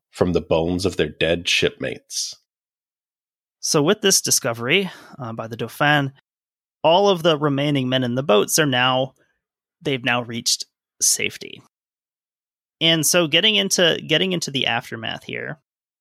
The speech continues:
Speaker 2: for as much as we talk about, you know, here, the taboo, the cultural stigma associated with cannibalism, none of the survivors attempted to hide the fact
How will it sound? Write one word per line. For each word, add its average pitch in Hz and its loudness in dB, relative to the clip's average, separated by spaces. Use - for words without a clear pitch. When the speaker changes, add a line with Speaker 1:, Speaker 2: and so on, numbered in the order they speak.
Speaker 2:
for 175 2
as 156 2
much 220 2
as 262 -4
we 233 2
talk 151 2
about, 139 2
you 123 -6
know, 117 -6
here, 120 -6
the 131 0
taboo, 143 2
the 131 -2
cultural 147 0
stigma 135 0
associated 123 -2
with 123 -12
cannibalism, 123 -4
none 165 4
of 233 -2
the 247 4
survivors 131 4
attempted 127 -2
to 127 2
hide 123 2
the 120 -2
fact - -6